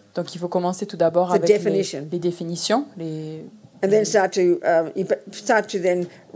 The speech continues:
Speaker 2: recognize as you're, as you're watching your mind
Speaker 1: Et de commencer à voir lorsqu'on commence à
Speaker 2: and you're thinking
Speaker 1: observer
Speaker 2: about
Speaker 1: notre
Speaker 2: the
Speaker 1: esprit,
Speaker 2: cake,
Speaker 1: qu'on pense au gâteau.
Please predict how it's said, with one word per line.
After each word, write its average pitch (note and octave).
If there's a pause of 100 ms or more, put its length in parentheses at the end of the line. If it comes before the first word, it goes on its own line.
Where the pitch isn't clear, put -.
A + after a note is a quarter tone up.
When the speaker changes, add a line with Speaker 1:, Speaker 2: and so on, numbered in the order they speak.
(240)
Speaker 2:
recognize E3
as E3
you're, F3
as F#3+
you're F#3
watching F#3
your D#3+
mind F#3 (240)
Speaker 1:
Et F#3+
de F3
commencer E3+
à E3
voir G#3
lorsqu'on E3+
commence E3
à F3
Speaker 2:
and F#3+
you're F#3+
thinking A3+
Speaker 1:
observer G3
Speaker 2:
about F3+
Speaker 1:
notre E3
Speaker 2:
the -
Speaker 1:
esprit, E3
Speaker 2:
cake, - (280)
Speaker 1:
qu'on E3+
pense F3+
au D#3+
gâteau. E3